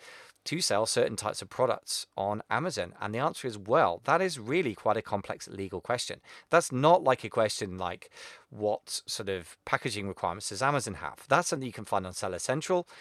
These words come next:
And if you can't be bothered to look for it and you want to pop a question up in,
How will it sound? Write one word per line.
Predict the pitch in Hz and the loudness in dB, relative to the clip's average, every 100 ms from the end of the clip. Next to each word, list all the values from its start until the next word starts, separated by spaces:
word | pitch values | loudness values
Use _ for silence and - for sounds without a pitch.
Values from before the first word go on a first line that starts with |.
| - - | -8 0
And | 110 | 2
if | 107 | 2
you | 110 | -2
can't | 139 135 | 0 0
be | |
bothered | 107 113 101 | 2 2 0
to | - | -2
look | 110 - | -4 -2
for | 196 | -2
it | - | 0
and | 110 | -2
you | 101 | -4
want | 110 | -4
to | - | -6
pop | - 101 | -10 -10
a | - | -4
question | 120 - 117 | -2 -2 0
up | 110 - - - - _ - | 0 -2 -10 -20 -20 _ -2
in, | 110 | 0